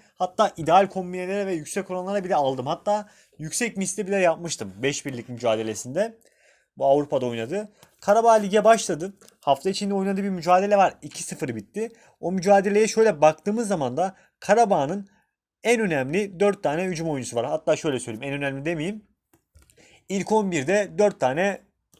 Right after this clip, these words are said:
üç bir oynuyor. Hücum hattı üç bir şeklinde. Onlar kim? Kadi on numara pozisyonunda, Zumir sola, sol açık, Şeydayev sağ açık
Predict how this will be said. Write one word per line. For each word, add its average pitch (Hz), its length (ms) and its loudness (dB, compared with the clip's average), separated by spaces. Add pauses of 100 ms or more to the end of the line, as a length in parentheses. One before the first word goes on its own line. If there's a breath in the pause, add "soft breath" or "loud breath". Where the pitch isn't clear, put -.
(220)
üç 202 240 -6
bir 190 100 2
oynuyor. 110 360 2
Hücum 139 220 -6
hattı 123 280 -2
üç 190 280 -6
bir 180 80 -4
şeklinde. 143 600 -4 (380 soft breath)
Onlar 214 360 0
kim? 196 280 -4 (400 soft breath)
Kadi 208 400 4 (180)
on 185 240 -2
numara 165 260 2
pozisyonunda, 131 720 -2 (200)
Zumir 139 400 -2
sola, 175 480 2
sol 185 200 0
açık, 190 360 -2
Şeydayev 156 540 4
sağ 160 220 2
açık 196 380 2